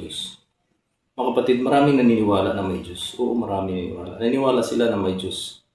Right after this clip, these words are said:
Pero yung pagsunod sa kalooban ng Diyos, napakahirap kasi yun, no? Daming bawal. Daming bawal, mga bisyo.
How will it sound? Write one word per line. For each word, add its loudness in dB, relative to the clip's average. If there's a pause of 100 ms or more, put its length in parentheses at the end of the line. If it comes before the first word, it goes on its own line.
(180)
Pero 2
yung -4
pagsunod 0
sa -10
kalooban -4
ng -6
Diyos, -10
napakahirap -2
kasi -4
yun, -8
no? -6
Daming -2
bawal. -2 (760)
Daming -6
bawal, 4
mga -8 (120)
bisyo. -2